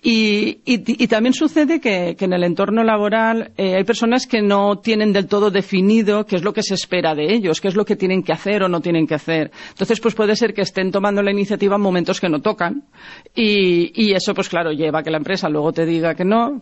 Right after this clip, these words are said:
¿vale? Y ya, pues tú dejas de, de tener esa iniciativa. Así que, que bueno, que no solo es una cuestión, eh, personal, que a lo mejor la persona no tiene iniciativa, no es porque no quiera,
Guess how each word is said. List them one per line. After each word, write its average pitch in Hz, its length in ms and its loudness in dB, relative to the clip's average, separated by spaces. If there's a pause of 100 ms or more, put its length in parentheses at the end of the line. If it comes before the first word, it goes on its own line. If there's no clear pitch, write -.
¿vale? 180 340 -2
Y 185 120 -2
ya, 151 160 0
pues 156 300 -6
tú 180 120 -2
dejas 156 360 -2
de, 143 280 0
de 156 180 -2
tener 147 280 0
esa 170 180 0
iniciativa. 147 600 0 (520)
Así 190 280 -2
que, 240 360 0
que 202 100 -2
bueno, 175 220 0
que 160 80 -2
no 175 100 0
solo 233 320 2
es 220 140 0
una 214 200 0
cuestión, 202 960 0
eh, 185 640 0 (160)
personal, 214 840 0
que 175 180 -2
a 175 60 0
lo 170 80 -4
mejor 170 180 -2
la 180 80 0
persona 185 340 -2
no 170 100 -4
tiene 196 220 0
iniciativa, 190 520 -2
no 175 100 -2
es - 140 -8
porque 202 340 -4
no 175 180 0
quiera, 214 500 0